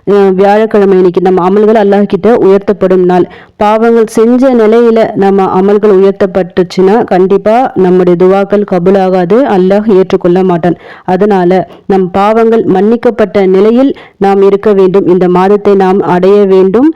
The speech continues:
மற்றும் இந்த நாளை நாம் கடக்க வேண்டும் என்ற ஒரு அடிப்படையில் இன்னைக்கு நான் ஒரு தௌபாவிற்கான ஒரு ரெண்டு துவாக்களை சொல்லியிருக்கேன்.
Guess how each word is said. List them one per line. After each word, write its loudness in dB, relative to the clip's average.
மற்றும் -2
இந்த 0
நாளை 0
நாம் 0
கடக்க -2
வேண்டும் 0
என்ற 2
ஒரு 2
அடிப்படையில் 0
இன்னைக்கு 0
நான் 0
ஒரு 0
தௌபாவிற்கான 0
ஒரு 0
ரெண்டு 0
துவாக்களை 0
சொல்லியிருக்கேன். 0